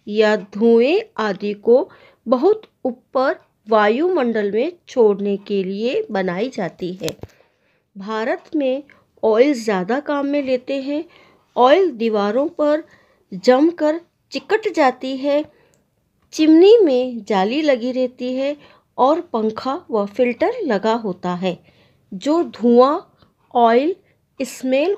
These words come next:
को सक करती है और बाहर फेंकती है। चिमनी कई तरह की होती है। straight line चिमनी,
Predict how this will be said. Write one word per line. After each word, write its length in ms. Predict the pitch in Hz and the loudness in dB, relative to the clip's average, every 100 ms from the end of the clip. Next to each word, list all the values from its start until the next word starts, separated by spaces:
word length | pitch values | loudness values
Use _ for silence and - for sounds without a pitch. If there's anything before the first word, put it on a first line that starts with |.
| - | 0
को 300 | 240 254 - _ _ | 4 4 2 _ _
सक 440 | - 403 392 440 - | -4 -2 0 -4 -4
करती 400 | 240 208 226 220 | -4 -4 -10 -6
है 300 | 240 294 - _ _ - | -2 -4 -6 _ _ 0
और 340 | 240 415 - - | 2 2 -2 -4
बाहर 300 | 185 202 339 | -4 -2 -6
फेंकती 540 | 453 277 175 - 170 | -4 -2 -2 -6 -12
है। 220 | 170 - - _ _ _ _ _ _ _ _ _ _ _ _ _ _ | -12 -14 -18 _ _ _ _ _ _ _ _ _ _ _ _ _ _
चिमनी 480 | 302 285 294 359 440 - - | -2 0 2 2 0 -4 -6
कई 280 | 320 320 466 | 0 4 4
तरह 300 | 440 254 233 | 4 0 0
की 240 | 233 277 | -2 -6
होती 520 | 330 - 214 214 226 240 | -6 -4 -4 -4 -6 -4
है। 320 | 262 330 - _ _ _ _ _ _ _ _ 277 | -2 -4 -6 _ _ _ _ _ _ _ _ -8
straight 560 | - - 339 381 - | -8 -4 -2 -2 -2
line 280 | 330 311 349 | 0 2 0
चिमनी, 480 | 349 320 311 330 | -2 -2 0 2